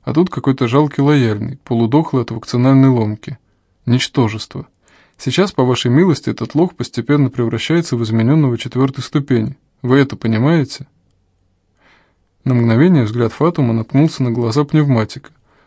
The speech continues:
полный чистой, незамутнённой ненависти. Если б мог, Арт убил бы Фатума, но не мог. Палача так просто не взять. Это очень редкий вид изменённых, появился сравнительно недавно.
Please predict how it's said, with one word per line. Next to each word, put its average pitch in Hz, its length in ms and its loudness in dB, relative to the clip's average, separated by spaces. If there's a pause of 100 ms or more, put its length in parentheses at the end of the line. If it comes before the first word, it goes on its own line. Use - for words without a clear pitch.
(120)
полный 117 320 2
чистой, - 480 -4
незамутнённой 123 720 2
ненависти. 110 680 -2 (760)
Если 127 280 0
б 110 100 -2
мог, 156 340 2 (140)
Арт 151 240 -2
убил 160 280 4
бы 107 140 -4
Фатума, - 500 -6 (280)
но 123 140 2
не 170 100 6
мог. 113 340 0 (300)
Палача 120 380 0
так 160 180 -4
просто 135 320 -2
не 139 100 4
взять. 107 400 -4 (560)
Это 143 220 0
очень 131 260 2
редкий 120 300 -2
вид 113 180 -2
изменённых, 120 640 0
появился 131 460 -2
сравнительно 131 520 0
недавно. 113 500 0